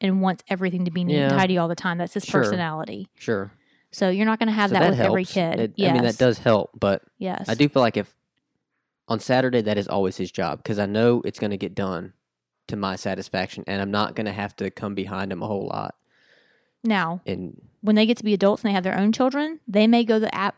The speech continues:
Speaker 1: absolute opposite
Speaker 2: Oh,
Speaker 1: direction.
Speaker 2: yeah, he might hate that, and so he's not gonna
Speaker 1: Not
Speaker 2: be
Speaker 1: even, not even necessarily him. He likes it. I think he
Speaker 2: Right.
Speaker 1: naturally likes it. I think it'll be the other ones who hate it so much. I'm fully, I will fully be prepared for them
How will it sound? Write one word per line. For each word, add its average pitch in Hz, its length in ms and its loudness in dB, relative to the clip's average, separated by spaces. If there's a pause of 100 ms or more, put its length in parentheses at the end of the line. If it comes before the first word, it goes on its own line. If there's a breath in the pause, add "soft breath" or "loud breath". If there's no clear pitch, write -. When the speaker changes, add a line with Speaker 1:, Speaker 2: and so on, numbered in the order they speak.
Speaker 1:
absolute 214 520 2
opposite 190 400 2
Speaker 2:
Oh, 190 80 -2
Speaker 1:
direction. 131 320 6
Speaker 2:
yeah, 101 80 -2
he 123 80 4
might 113 300 4
hate 104 240 -2
that, 95 260 -4
and 98 180 -6
so 95 160 -4
he's 98 200 -6
not - 240 -6
gonna 247 100 6
Speaker 1:
Not 302 80 6
Speaker 2:
be 349 60 4
Speaker 1:
even, 311 280 2
not 277 160 2
even 285 140 2
necessarily 254 480 2
him. 220 260 6
He 269 160 -2
likes 196 360 0
it. - 240 -6
I 214 80 2
think 262 180 4
he 247 80 8
Speaker 2:
Right. 214 100 8
Speaker 1:
naturally 190 380 0
likes 175 260 -4
it. - 80 -6
I - 60 -4
think 247 180 4
it'll 247 80 4
be 208 120 2
the 185 120 0
other 190 200 2
ones 175 240 -4
who 208 160 2
hate 214 460 2
it 233 180 2
so 196 420 4
much. 196 640 0 (1080 soft breath)
I'm 208 160 6
fully, 208 640 4 (140)
I 196 140 4
will 190 160 2
fully 202 320 6
be 190 120 2
prepared 180 460 0
for - 140 -4
them 175 280 -2